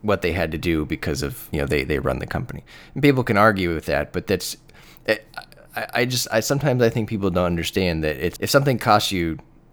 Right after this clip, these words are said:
a million dollars to make, Isaac, and, and you said, "Well,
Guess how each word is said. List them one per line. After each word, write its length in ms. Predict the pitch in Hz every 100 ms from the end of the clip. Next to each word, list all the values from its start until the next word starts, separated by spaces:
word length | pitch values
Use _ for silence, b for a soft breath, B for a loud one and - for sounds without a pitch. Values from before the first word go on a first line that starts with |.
| 87
a 40 |
million 260 | 98 90 87
dollars 260 | 87 87
to 80 | 82
make, 240 | 85 80
Isaac, 360 | 80 78 78 -
and, 180 | 78 78
and 180 | 78 82
you 80 | 82
said, 240 | 90 80
"Well, 380 | 90 90 85